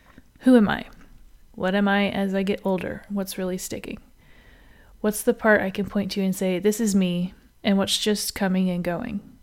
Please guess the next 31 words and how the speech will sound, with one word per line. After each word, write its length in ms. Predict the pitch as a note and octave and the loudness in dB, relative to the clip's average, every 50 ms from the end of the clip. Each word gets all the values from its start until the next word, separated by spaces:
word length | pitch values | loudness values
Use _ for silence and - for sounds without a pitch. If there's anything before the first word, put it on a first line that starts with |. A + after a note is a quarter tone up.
| _ | _
What 160 | - G3+ G#3+ G3+ | 2 2 4 4
has 160 | A3+ G3+ - | 4 2 2
been 120 | - G3+ | 2 2
imposed 520 | F#3+ F3+ F#3 - - G#3 A3+ A3+ G3 - - | 4 2 2 2 4 4 4 4 2 -2 -4
on 120 | - - | -6 -6
me? 280 | - - - G#3 F#3+ - - - - - - - - | -6 -6 -8 -8 -10 -12 -18 -20 -20 -20 -20 -20 -18
Who 180 | - - G3 F#3 | -8 -4 -2 0
the 100 | F#3 F#3 | 0 2
hell 160 | F#3+ G3+ G3+ | 2 4 4
am 220 | F#3+ F#3+ F3 - | 4 2 2 0
I? 260 | - - - G3 G3+ - - - _ _ _ - _ _ - - - _ _ _ | -2 -4 -6 -6 -8 -10 -16 -20 _ _ _ -20 _ _ -20 -20 -20 _ _ _
Why 220 | - F#3+ F3+ F#3 | -4 -2 0 2
aren't 180 | F#3 F#3+ G3 F#3+ | 2 2 0 0
I 80 | G#3+ G#3+ | 0 -2
prettier? 600 | G#3 - A3 F#3+ F#3 - - - - G3 F#3+ - - - - - - _ _ _ _ - - - - - - - | 0 0 0 -2 0 -2 -4 -4 -4 -6 -8 -10 -16 -20 -20 -20 -20 _ _ _ _ -20 -20 -20 -20 -20 -16 0
But 140 | - G3+ G3 | 4 6 6
also, 560 | G3+ G#3+ G#3+ - B3 A3+ G#3+ G#3+ G#3 - C#4 - | 8 6 6 6 4 6 6 6 4 2 0 -2
what 200 | - F#3+ F3 F#3 | -2 -2 -2 -2
do 60 | G#3+ | -4
people 280 | G#3 - A3+ A3 A#3 A3+ | -4 -4 -2 0 0 0
expect 400 | G#3 - - - G3+ F#3+ F#3+ - | 0 -2 -4 -2 -2 -2 -2 -4
from 180 | - G#3 F#3 | -4 -2 -2
each 160 | F#3+ F#3+ - | -2 -2 -2
other, 300 | F#3+ F3+ F3+ F3+ F3 F3 | -4 -2 -2 -2 -2 -2
and 240 | - - - F#3 F3+ | -4 -4 -6 -6 -6
how 160 | - - F3+ | -8 -8 -8
do 100 | F3+ F#3 | -8 -6
we 140 | F#3 F#3 F#3 | -6 -6 -6
use 280 | F3 F3 F3+ F3+ F3 - | -4 -4 -6 -6 -6 -8
each 160 | G#3 G#3 - | -10 -10 -12
other? 220 | - - - - | -12 -10 -12 -14